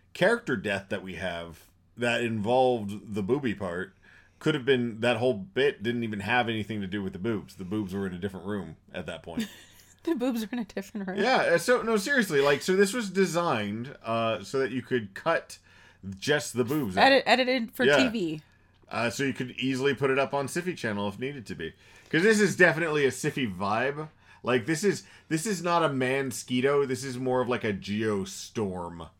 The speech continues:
Speaker 1: kind of vibe.
Speaker 2: Oh.
Speaker 1: Like, this is, this
Speaker 2: I
Speaker 1: is
Speaker 2: thought
Speaker 1: that,
Speaker 2: it,
Speaker 1: like,
Speaker 2: I thought it was shot well.
Speaker 1: I was, oh, yeah. N-,
Speaker 2: And,
Speaker 1: that's
Speaker 2: and
Speaker 1: one of the things I will say is that this was shot well, and the production people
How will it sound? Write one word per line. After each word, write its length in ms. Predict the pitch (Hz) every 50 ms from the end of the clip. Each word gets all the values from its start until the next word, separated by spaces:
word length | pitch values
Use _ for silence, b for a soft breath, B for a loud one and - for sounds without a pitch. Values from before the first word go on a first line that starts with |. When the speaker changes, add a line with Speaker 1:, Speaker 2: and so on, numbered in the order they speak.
| _ _ _ _
Speaker 1:
kind 180 | - 117 110 98
of 120 | 95 92
vibe. 500 | 82 90 90 85 82 85 85 85 82 87 - _ _ _ b b b b b b - -
Speaker 2:
Oh. 100 | 226 202
Speaker 1:
Like, 140 | 113 117
this 180 | 117 123 123 117
is, 160 | 139 139 120
this 220 | 127 127 - 131 127
Speaker 2:
I 80 | 359
Speaker 1:
is 80 | 427 -
Speaker 2:
thought 140 | - 403 370
Speaker 1:
that, 120 | 339 262
Speaker 2:
it, 40 | 247
Speaker 1:
like, 100 | 233 -
Speaker 2:
I 120 | 381 403
thought 120 | - 403 370
it 80 | 285
was 100 | 175 -
shot 240 | - - - - -
well. 200 | - - 185 - - _
Speaker 1:
I 120 | - - 226
was, 200 | 220 202 180 185 -
oh, 200 | - 185 180 151
yeah. 140 | 139 139 139 - -
N-, 160 | 156 160 160 -
Speaker 2:
And, 160 | 240 254 254
Speaker 1:
that's 140 | - - -
Speaker 2:
and 320 | - 277 285 285 285 285 277
Speaker 1:
one 80 | 202
of 60 | 190
the 60 | 156 -
things 180 | 156 151 135
I 60 | 143
will 200 | 131 127 131 135
say 240 | 127 - 127 113 110
is 120 | 107 98 98
that 140 | 110 98
this 160 | - 123 110 -
was 220 | 143 139 120 107
shot 440 | - - - - 190 208 226 - 156
well, 340 | 175 175 170 170 165 - -
and 400 | - 143 143 143 143 143 139 139 - -
the 260 | 120 113 127 127 120
production 600 | - - 127 113 139 151 160 - - 151 127 110
people 420 | - 110 98 - - 95 92 b